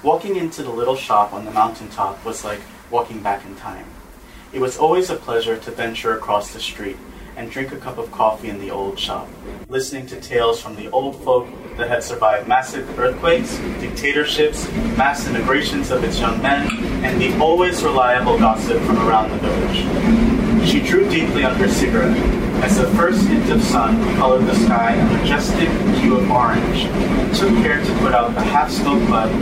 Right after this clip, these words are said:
in the ashtray. It was much too early to get up. What was the purpose of summer vacation if not to sleep in, or not, if one so wished? She walked back to the bedroom, the light starting to peer through the wooden shutters, and noticed that the stalwart wasn't in bed.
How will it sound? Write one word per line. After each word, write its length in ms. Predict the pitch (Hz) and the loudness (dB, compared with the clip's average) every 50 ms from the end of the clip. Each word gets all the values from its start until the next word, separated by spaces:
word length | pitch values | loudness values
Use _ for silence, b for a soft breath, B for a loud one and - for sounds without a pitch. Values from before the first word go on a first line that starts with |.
| - - - - - - | -2 -2 -4 -4 -4 -4
in 80 | - | -4
the 60 | - | -2
ashtray. 1500 | - - - - - - - - - - - - - - - - - - - - - - - - - - - - - - - | -2 -2 0 0 -2 -2 -2 -4 -6 -6 -6 -4 -4 -4 -4 -4 -4 -4 -6 -6 -6 -6 -8 -8 -10 -10 -10 -10 -10 -6 -2
It 40 | 143 | 0
was 160 | 143 - - | 0 2 2
much 280 | 143 - 165 - - - | 2 2 2 0 -2 -4
too 160 | - 135 127 | -2 -2 0
early 260 | 117 113 113 113 110 | 0 0 0 0 -2
to 120 | - - 101 | -6 -6 -4
get 120 | 107 104 | 0 0
up. 180 | 104 - - - - - - - - - - - - - - - - - | 2 0 0 -2 -8 -10 -10 -10 -10 -10 -10 -12 -12 -12 -12 -12 -10 -4
What 120 | - - | -2 0
was 160 | - - - - | 2 2 2 2
the 100 | 190 196 | 2 2
purpose 400 | - 180 190 - - 135 107 127 | 2 2 0 0 0 -4 -6 -6
of 80 | 123 | -6
summer 300 | - - 123 113 113 113 | -6 -4 -4 -4 -2 -2
vacation 560 | 110 113 113 - 147 151 - - - 104 107 | -2 -2 -2 0 -2 -2 -2 -4 -8 -10 -10
if 120 | 104 104 107 110 | -10 -8 -2 0
not 180 | 113 110 113 | 0 0 0
to 80 | - - | -4 -12
sleep 300 | - - 117 113 - - | -12 -12 -10 -8 -4 -2
in, 180 | - - - - - - - - - - - - | -2 -2 -4 -6 -14 -18 -20 -20 -20 -20 -14 -8
or 140 | 110 113 113 | -6 -4 -2
not, 260 | 156 165 156 - - - - - - - - | 0 -2 -2 -4 -10 -16 -20 -20 -20 -20 -20
if 140 | 117 113 110 | -18 -8 -6
one 160 | 113 107 104 | -4 -4 -4
so 180 | 104 - 104 98 | -6 -10 -10 -10
wished? 380 | 95 - - - - - - - - - - - B B B B B B B - | -10 -12 -14 -14 -16 -16 -18 -20 -20 -20 -20 -20 B B B B B B B -12
She 160 | - - 139 | -8 -6 0
walked 320 | 135 147 165 165 - - | 2 2 2 2 0 -2
back 220 | - 139 127 131 - | -2 0 0 -2 -4
to 100 | - 123 | -10 -8
the 120 | 117 117 | -8 -6
bedroom, 420 | 117 110 107 104 101 98 101 101 - - - - - - | -4 -4 -4 -6 -6 -10 -16 -18 -20 -20 -20 -20 -20 -16
the 80 | - 120 | -10 -4
light 300 | 117 123 127 131 135 - | 0 2 2 2 0 -4
starting 340 | - - 127 120 113 113 110 | -4 -2 -2 -2 -2 -4 -10
to 100 | - - | -14 -16
peer 380 | - - - 127 123 123 120 120 | -18 -16 -12 -8 -6 -6 -6 -6
through 200 | - - 120 113 | -8 -12 -12 -10
the 100 | 113 110 | -10 -10
wooden 300 | 104 110 101 104 104 101 | -8 -10 -10 -10 -10 -8
shutters, 580 | - - 104 95 - - - - - - - - B B B B B B | -6 -4 -4 -6 -6 -8 -14 -18 -20 -20 -20 -20 B B B B B B
and 160 | 117 117 117 | -12 -6 -2
noticed 380 | 131 143 277 - - - - | 0 0 0 -2 -4 -8 -8
that 120 | - - - | -10 -10 -10
the 60 | - | -10
stalwart 580 | - - - 127 113 - - 113 101 98 - - | -10 -4 0 2 2 2 2 2 0 -2 -2 -6
wasn't 300 | 104 104 - 104 101 101 | -10 -12 -10 -12 -12 -12
in 100 | 101 101 | -12 -8
bed. 300 | - 107 104 101 - | -8 -8 -8 -8 -10